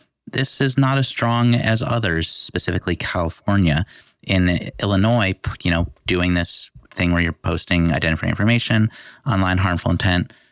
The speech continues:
can only be contested now for civil damages,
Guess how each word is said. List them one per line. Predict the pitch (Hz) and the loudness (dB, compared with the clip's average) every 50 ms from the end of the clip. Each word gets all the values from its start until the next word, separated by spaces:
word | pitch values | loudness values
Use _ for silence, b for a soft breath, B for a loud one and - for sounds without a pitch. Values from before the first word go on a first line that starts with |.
| b b - | b b -4
can | - 117 110 104 101 - | 0 2 2 2 2 2
only | - 101 101 107 104 98 | 0 0 2 2 2 2
be | - 104 92 90 | 2 2 0 2
contested | - 95 85 - 87 87 - 92 87 - | 2 2 2 2 0 0 0 -2 -2 0
now | 85 82 85 | -2 -2 -2
for | - - - - | -4 -4 -4 -4
civil | - - - - 101 95 98 131 135 | -2 -2 -2 -2 -2 -2 0 0 0
damages, | 139 139 202 208 156 156 - 170 160 165 160 - | 0 2 2 4 4 2 2 2 0 0 0 -2